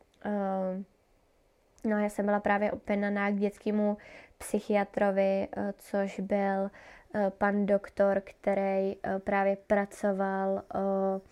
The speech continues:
v Motole s pacientkama, eh, právě poruch příjmu potravy. Takže to byl takový ten typický doktor, který vám řekl, že, eh, pokud,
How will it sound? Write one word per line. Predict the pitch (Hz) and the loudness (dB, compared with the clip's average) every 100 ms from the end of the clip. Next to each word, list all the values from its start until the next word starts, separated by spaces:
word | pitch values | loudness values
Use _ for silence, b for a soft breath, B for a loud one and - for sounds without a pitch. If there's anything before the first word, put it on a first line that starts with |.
| B B B B 190 | B B B B -2
v | 214 | 2
Motole | 202 202 233 277 311 349 | 2 2 2 4 4 2
s | - - | -6 -6
pacientkama, | - 214 214 202 202 - 202 202 196 196 196 - | -4 -2 0 0 -2 -2 -2 0 -2 -4 -4 -6
eh, | 196 190 190 190 190 | -6 -6 -4 -6 -6
právě | 196 196 190 | -6 -2 -2
poruch | 196 208 202 | 0 0 0
příjmu | - 208 214 | -6 -2 -2
potravy. | 208 - - 262 269 277 - B B B B - | 0 -2 2 2 2 -4 -14 B B B B -6
Takže | 220 202 | 0 2
to | |
byl | 202 214 | 2 2
takový | 208 208 | 2 2
ten | 202 202 | 2 2
typický | 208 202 208 - 208 202 | 0 -2 -4 -4 -2 0
doktor, | 196 202 - 202 | 0 -2 -2 -2
který | - 196 196 | 0 0 2
vám | 196 190 | 0 -2
řekl, | 196 190 196 | -2 0 2
že, | 196 196 | 4 4
eh, | 196 196 190 - 190 190 185 - | 4 0 -4 -4 -4 -4 -8 -2
pokud, | 202 202 196 196 190 190 | -2 2 0 0 -2 -2